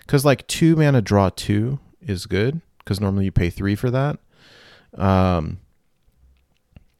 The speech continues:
but what happens when it's two mana draw one? Like, eh. So, uh, I'm giving it a two. And if someone wants to convince me, uh, that I'm wrong, I'd be happy to hear that. But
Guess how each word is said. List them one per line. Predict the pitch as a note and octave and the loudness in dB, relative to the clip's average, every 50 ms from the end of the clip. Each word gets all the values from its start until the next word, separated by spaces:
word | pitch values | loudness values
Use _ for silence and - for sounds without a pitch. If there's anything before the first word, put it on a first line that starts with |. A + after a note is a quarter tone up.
| - - G#2 - | -16 -10 -2 2
but | B2+ B2 G#2+ | 4 4 4
what | G#2+ A#2+ G#2+ | 4 2 2
happens | G#2+ A#2 A2+ - C3 A2+ G#2+ G#2 - F2 | 2 2 2 2 2 2 2 0 0 0
when | G2+ G2 | -2 -2
it's | F#2+ - - | -2 -4 -6
two | - - G#2+ G2+ | -6 -4 -2 0
mana | G2 G2 F#2 | 0 0 -2
draw | E2+ - F2+ F2 | -2 -4 -4 -4
one? | E2+ E2+ F2 F2 F#2 G#2+ A#2 B2+ A#2+ - | -2 -2 -2 -2 -2 -2 -4 -6 -8 -8
Like, | E2+ F2 - - - - | -10 -10 -12 -14 -18 -12
eh. | F#2+ F#2+ F#2+ G#2+ A#2 - _ _ _ _ _ _ _ _ _ _ _ _ _ _ | -10 -8 -6 -6 -6 -8 _ _ _ _ _ _ _ _ _ _ _ _ _ _
So, | - - - B2 A#2 A2+ A2 A2 A2 A2 G#2+ | -10 -2 0 2 2 4 4 2 2 2 2
uh, | F2+ - E2 G#2 A2 G#2+ G#2 G#2 F#2 - | 0 0 0 2 4 4 4 4 2 0
I'm | B2 C#3 | -2 -2
giving | C#3 D#3+ D#3+ F3 E3+ | -2 -4 -4 -2 -4
it | D#3+ C#3+ G#2 | -2 -2 -4
a | F2+ | -4
two. | - - - - E2+ E2+ F2 F#2 F#2 - - _ _ _ _ _ _ _ - | -6 -6 -8 -6 -4 -4 -6 -6 -8 -12 -16 _ _ _ _ _ _ _ -8
And | G2+ G2 G2+ G2 F#2+ | -6 -4 -4 -4 -4
if | F#2+ G2+ | -6 -8
someone | - - B2 A#2+ A2+ A2 | -6 -6 -4 -2 -2 -2
wants | A2 G#2 - | -2 -4 -4
to | - F#2+ | -6 -8
convince | - - F2+ F#2 F#2+ F#2 - - | -6 -6 -6 -6 -6 -8 -8 -8
me, | - F#2 F2+ F2+ F2 E2+ - _ - - - - - - _ _ _ - | -8 -6 -4 -4 -6 -6 -8 _ -20 -20 -20 -20 -20 -20 _ _ _ -8
uh, | - F#2 F2+ F2 F2+ E2+ D#2+ D2+ | -4 -2 -2 0 0 -2 -2 -2
that | F#2+ F#2 F2 | -2 -2 -2
I'm | E2+ F2 F2 | -2 -4 -4
wrong, | E2+ E2 E2 E2+ F2 F2 - - - - | -4 -4 -6 -6 -6 -8 -12 -16 -18 -12
I'd | - F2+ F2 | -10 -10 -10
be | - - F2 | -8 -8 -8
happy | F2 F2+ - - | -8 -8 -8 -8
to | - - | -10 -12
hear | F2 - - F2 | -12 -12 -12 -12
that. | D#2+ D#2+ - - - - _ - | -10 -12 -12 -12 -14 -14 _ -12
But | - - - | -12 -12 -12